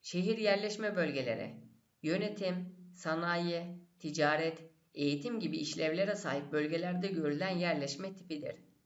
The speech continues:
Nüfusun yoğun olduğu şehir yerleşme bölgeleri gelişmiş ülkelerde oldukça fazladır. Konut özelliklerine göre oluşturulan bölgeler,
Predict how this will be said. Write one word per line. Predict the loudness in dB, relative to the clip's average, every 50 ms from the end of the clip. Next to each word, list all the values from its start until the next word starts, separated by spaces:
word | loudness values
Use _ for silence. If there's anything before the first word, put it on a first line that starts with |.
| _ _ _ _ _ _ _ _
Nüfusun | -6 -6 -4 -4 -6 -8 -4 -4
yoğun | -2 0 0 0 0 0
olduğu | 0 0 2 2 2 2 0
şehir | 0 -2 -2 -2 -2 -2
yerleşme | -2 0 0 0 0 -2 -2 -4 -4 -4 0
bölgeleri | 0 0 0 0 0 -2 -4 -4 -4 -4 -4 -4 -4 -6 -8 -12 -20 -14 -6 0
gelişmiş | 0 0 2 0 -2 -4 -4 -4 -2
ülkelerde | -2 -2 0 0 0 2 0 2 2
oldukça | 2 2 2 2 0 -2 -2 -2 0
fazladır. | 4 4 4 6 6 2 0 0 0 -4 -6 -6 -10 -20 _ _ _ _ _ _ _ _ _ _ _ _ _
Konut | -4 -2 0 0 2 2
özelliklerine | 0 0 2 0 0 0 -2 -4 -2 -2 0 0
göre | 0 0 0 0
oluşturulan | 2 0 0 0 -2 -4 -4 -4 -2 0 0 0 0 2
bölgeler, | 2 2 2 2 2 2 0 -4 -4 -8